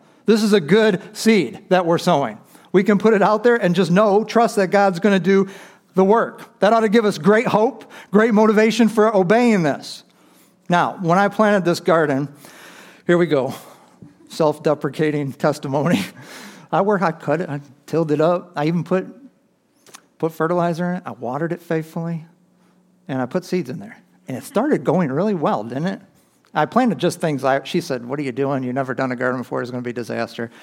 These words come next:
Right? And it was, it wasn't. It's what you said, and you weren't wrong. Um, <laughs> but, but I, I planted the things I wanted. I love winter squash 'cause I'm a Yankee, right? So butternut, acorn, I put all those things in there, pumpkins, and we,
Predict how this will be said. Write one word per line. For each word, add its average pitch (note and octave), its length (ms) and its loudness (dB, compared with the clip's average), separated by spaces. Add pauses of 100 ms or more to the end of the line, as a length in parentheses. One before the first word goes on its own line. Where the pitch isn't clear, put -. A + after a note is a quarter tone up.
(380)
Right? C#3 260 0
And F#3 140 2
it G3 40 4
was, A3+ 320 2 (120)
it B3 120 2
wasn't. C#3+ 400 -2
It's A#3+ 180 0
what E4+ 100 2
you C#4 60 0
said, D3 280 -2
and E3+ 120 -2
you E3 80 0
weren't E3 180 0
wrong. C3+ 320 0 (260)
Um, A3+ 240 4
<laughs> - 0 -
but, A#3+ 160 2 (760)
but A#3+ 180 4
I, G#3+ 280 2
I G3 40 2
planted C#4+ 300 2
the A#3 100 2
things A#3 380 2 (100)
I E3+ 440 2
wanted. C#3 360 0
I B2+ 60 -2
love C#3 540 0 (380)
winter C3+ 240 -2
squash A#2 400 -4
'cause B2 120 -6
I'm A#2+ 140 -6
a A#2 40 -4
Yankee, A#2 500 -8 (100)
right? B2+ 220 -6
So B2 160 -10
butternut, C3+ 520 -2
acorn, B2+ 540 -6 (240)
I C#3 60 -2
put C#3+ 160 -4
all C3+ 100 0
those C3 180 -6
things C#3 220 -6
in C3+ 80 -4
there, C3 120 -4
pumpkins, C3+ 520 -6
and D3 160 -4
we, C#3 120 -2